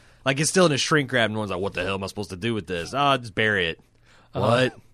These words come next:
Speaker 2: "How am I gonna do that? It's all coily."
Speaker 1: So it's like, "Well, you want me straight out of, like, a, one of those curly phone," like, oh, God, I'm just realizing it's probably been fifteen years since
Speaker 2: Oh.
Speaker 1: phones have had curly ph-, phone cords on 'em.
Speaker 2: Yeah. Yeah.
Speaker 1: Anyway.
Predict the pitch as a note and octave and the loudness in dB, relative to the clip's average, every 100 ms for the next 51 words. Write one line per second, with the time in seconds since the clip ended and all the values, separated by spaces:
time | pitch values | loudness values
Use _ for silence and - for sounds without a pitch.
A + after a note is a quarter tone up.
0 | _ _ _ _ _ _ - B2 A#2 A#2+ | _ _ _ _ _ _ -8 -4 -4 -4
1 | A2+ A2+ A#2 A2 G#2 A#2+ A2 - B2 A2 | -6 -4 -4 -4 -4 -4 -6 -4 -4 -2
2 | G#2+ A2 - B2 G#2+ B2 G#2+ A2 A#2+ A#2 | -4 -8 -8 -6 -6 -4 -4 -2 -2 0
3 | A#2 A2+ G2+ B2+ A#2 G#2+ F2 - G#2+ G2+ | -2 -2 -4 0 0 0 -2 -8 -6 -6
4 | F#2+ G2 A2+ G2+ - B2+ A#2 G2 A#2 A#2 | -6 -6 -4 -6 -6 -4 -4 -4 -4 -6
5 | G2 G2 E2+ E2+ E2 E2+ E2 E2+ E2+ F2+ | -6 -8 -8 -14 -12 -8 -8 -8 -10 -8
6 | E2+ E2+ D#2+ D#2+ - - G2 E2+ - G#2 | -6 -6 -6 -12 -14 -8 -8 -8 -12 -12
7 | - F#2 F2 F2+ E2+ - D#2+ A2 A2 F#2+ | -10 -10 -8 -8 -8 -12 -6 -2 -2 -2
8 | F2+ E2 F2 E2 - F#2+ F2 E2+ - - | -6 -8 -6 -8 -8 -8 -8 -10 -14 -16
9 | F2+ - - - G2 F#2 E2+ E2 E2 D#2+ | -16 -16 -20 -10 -8 -8 -8 -10 -10 -12
10 | D#2+ D#2+ E2+ - A2 G2+ F2 F2+ - - | -12 -12 -14 -10 -6 -4 -6 -14 -18 -20
11 | - - A2 F#2 F2+ - _ _ _ _ | -20 -12 -10 -10 -14 -20 _ _ _ _
12 | - A2+ F#2 D#2+ D2 C2 B1 A#1+ | -14 -8 -6 -6 -10 -12 -12 -12